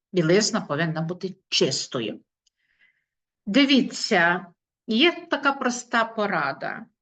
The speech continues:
Якщо ви посварилися з чоловіком чи з жінкою, поміняйте білизну. Є можливість попрати? Поперіть. Е, і ще одне. Спальня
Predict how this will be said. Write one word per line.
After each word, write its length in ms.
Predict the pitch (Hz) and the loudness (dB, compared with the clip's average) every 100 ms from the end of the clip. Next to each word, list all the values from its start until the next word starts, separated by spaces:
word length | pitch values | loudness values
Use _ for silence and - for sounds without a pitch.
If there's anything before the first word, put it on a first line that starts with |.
| - | -6
Якщо 360 | 214 208 - | -4 -2 0
ви 80 | 285 | 0
посварилися 840 | 220 - - 208 208 202 196 - | -2 -6 -4 -2 0 0 -4 -6
з 40 | 214 | -10
чоловіком 720 | - 220 202 185 190 185 185 | -6 -4 -2 -2 -4 -8 -8
чи 140 | - | -6
з 40 | 180 | -4
жінкою, 840 | 170 165 180 185 185 185 170 202 220 _ _ _ _ | -4 -4 -4 -6 -8 -6 -6 -8 -10 _ _ _ _
поміняйте 560 | 262 277 294 220 165 170 | -2 0 0 -2 -2 -4
білизну. 800 | 165 143 143 185 - - 196 220 _ _ _ _ _ _ _ _ - | -4 -4 -4 -8 -12 -12 -12 -14 _ _ _ _ _ _ _ _ -2
Є 200 | 190 202 | 2 4
можливість 520 | 208 196 208 208 - | 4 4 2 2 0
попрати? 640 | 208 - 208 214 - 269 - _ _ _ _ _ _ | -2 0 0 0 -4 -10 -12 _ _ _ _ _ _
Поперіть. 840 | 233 226 220 190 160 101 - - _ _ _ _ _ _ _ _ _ _ _ _ 269 | 0 2 2 2 0 -4 -10 -16 _ _ _ _ _ _ _ _ _ _ _ _ 0
Е, 680 | 202 202 196 196 196 196 196 - _ _ _ _ _ - | 4 4 6 4 2 -2 -6 -20 _ _ _ _ _ -2
і 100 | - | 0
ще 380 | - - 226 170 | 0 0 2 2
одне. 500 | 165 170 160 156 - _ _ _ _ _ _ _ _ _ _ _ - | 0 -2 -4 -4 -8 _ _ _ _ _ _ _ _ _ _ _ -6
Спальня 1120 | - - - _ 233 262 277 226 185 160 | -4 -4 -6 _ 0 2 2 2 0 -4